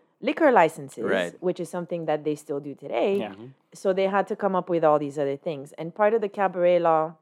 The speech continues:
Speaker 1: originally was not just dancing, it was also very much targeted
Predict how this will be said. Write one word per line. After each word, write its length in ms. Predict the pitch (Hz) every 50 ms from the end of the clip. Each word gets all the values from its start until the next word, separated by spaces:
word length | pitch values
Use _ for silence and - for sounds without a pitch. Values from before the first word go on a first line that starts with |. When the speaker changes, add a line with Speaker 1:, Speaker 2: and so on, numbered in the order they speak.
| _ _ _ _ _ _ _ _ _ _ _ _ _ _ _ _ _ _ _ _ -
Speaker 1:
originally 760 | 190 180 196 262 247 - 302 262 226 190 170 156 147 139 139 -
was 300 | - 165 165 165 160 160
not 260 | 170 180 185 190 185
just 260 | 185 180 165 147 147
dancing, 520 | - 190 202 226 254 220 - 170 147 143 139
it 200 | - 151 143 -
was 200 | 170 170 160 160
also 840 | - - 165 175 180 190 185 - - 180 165 151 147 147 143 156 - _ _ _ _ _ _ _ _ _ _ _ _ _ _
very 460 | 165 156 147 196 196 202 208 214 214 208
much 440 | 202 190 180 175 170 - - _ _
targeted 800 | - 202 185 185 190 185 196 175 - - 160 135 131 131 131 -